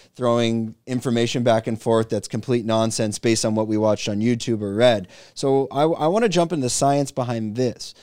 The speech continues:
Um, understanding how, uh, Wi-Fi,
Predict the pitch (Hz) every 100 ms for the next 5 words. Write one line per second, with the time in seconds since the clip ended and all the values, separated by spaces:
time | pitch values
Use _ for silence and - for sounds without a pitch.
0 | - - - - 139 139 139 135 131 -
1 | 156 202 208 196 - 165 156 160 156 156
2 | 151 - 147 139 139 139 139 135 127 120
3 | 120 117 117 113 113 113 127 147 160 156
4 | - 156 147 147 147 147